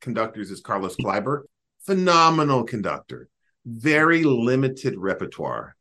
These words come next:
you know, Beethoven symphonies, Brahms symphonies, Strauss tone poems, Strauss,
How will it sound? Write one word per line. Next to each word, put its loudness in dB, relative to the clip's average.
you -6
know, -4
Beethoven -4
symphonies, -10
Brahms -6
symphonies, -8
Strauss -2
tone -2
poems, -4
Strauss, -2